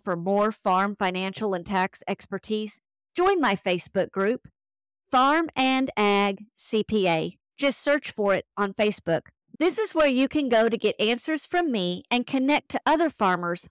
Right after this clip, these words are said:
like you. If you're concerned about costly labor situations that can lead to an unprofitable year, or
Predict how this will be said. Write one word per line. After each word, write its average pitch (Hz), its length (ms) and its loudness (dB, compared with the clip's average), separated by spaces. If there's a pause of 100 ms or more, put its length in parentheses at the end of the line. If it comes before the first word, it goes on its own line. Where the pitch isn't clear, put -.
(100)
like 190 320 -2
you. 175 300 -2 (840)
If 320 260 0
you're 381 140 2
concerned 262 680 -2
about 190 300 0
costly 247 560 0
labor 214 300 0
situations 185 840 -4
that - 160 -4
can 208 180 -2
lead 226 320 0
to 240 140 -2
an 214 140 -2
unprofitable 214 840 0
year, 175 400 0 (200)
or 240 440 4